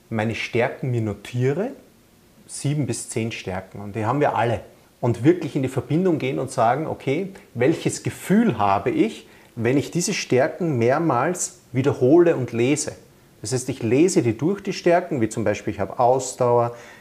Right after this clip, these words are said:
ich bin sprachgewandt, et cetera pp.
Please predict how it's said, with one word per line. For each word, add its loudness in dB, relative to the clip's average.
ich -8
bin 0
sprachgewandt, -2
et -8
cetera -2
pp. -8